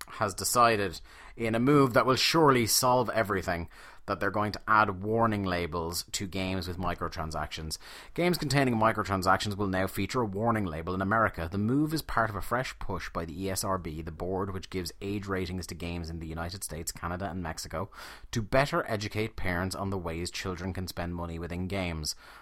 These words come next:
All games which offer some way of spending further money will be branded with the label, from those which offer blind loot boxes and flog in-game currency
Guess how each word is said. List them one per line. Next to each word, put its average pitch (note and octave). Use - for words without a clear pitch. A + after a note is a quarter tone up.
All C3
games A#2
which G#2
offer G2+
some B2+
way B2+
of G2
spending A2+
further C3
money G#2
will G2
be F2+
branded A2
with G#2+
the G#2
label, F#2+
from F#2
those F#2+
which F#2+
offer F#2
blind A#2
loot F#2+
boxes F2+
and F2+
flog G2+
in-game F#2+
currency F2